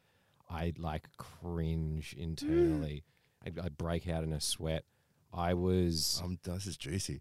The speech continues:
Speaker 1: This was actually, no, this was a lot longer than five years ago. I'll, I'll tell it anyway.
Speaker 3: Yeah.
Speaker 1: It was, I, I was filming, uh, a mate's band. They'd, it was, like, their first show, Goldfields.
Speaker 3: Yeah.
Speaker 1: Um,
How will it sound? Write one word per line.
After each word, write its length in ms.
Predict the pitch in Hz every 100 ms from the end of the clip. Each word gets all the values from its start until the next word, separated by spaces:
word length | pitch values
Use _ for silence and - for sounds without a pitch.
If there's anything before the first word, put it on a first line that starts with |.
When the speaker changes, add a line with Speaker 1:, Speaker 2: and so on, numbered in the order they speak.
| -
Speaker 1:
This 160 | 147
was 120 | 262 285
actually, 260 | 302 185
no, 160 | 135 151
this 180 | 175 202
was 140 | 302
a 60 | 320
lot 200 | 156 95
longer 220 | 127 175
than 140 | 104
five 260 | - 87 80
years 100 | 78
ago. 120 | 82 80
I'll, 160 | 92
I'll 120 | 90 92
tell 240 | 117 107
it 80 | 87
anyway. 400 | 85 85 90 104
Speaker 3:
Yeah. 180 | 90 80 _ _ _ _ _ - -
Speaker 1:
It 140 | 107
was, 460 | 101 101 95 85 - _ _ _ _ -
I, 140 | 87 -
I 500 | - 90 87 87 87 -
was 160 | 90
filming, 800 | - - 107 120 139 147 147 147 - -
uh, 500 | 90 87 87 85 82 -
a 60 |
mate's 400 | 85 85 85 82 - -
band. 640 | 87 87 87 85 80 80 -
They'd, 400 | 85 82 82 -
it 460 | _ _ _ -
was, 120 | 90 85
like, 100 | -
their 140 | 90
first 360 | - 101 107 -
show, 460 | - 87 85 82 73
Goldfields. 760 | - 90 117 - 165 196 202 - _ -
Speaker 3:
Yeah. 160 | - - -
Speaker 1:
Um, 500 | 98 92 87 85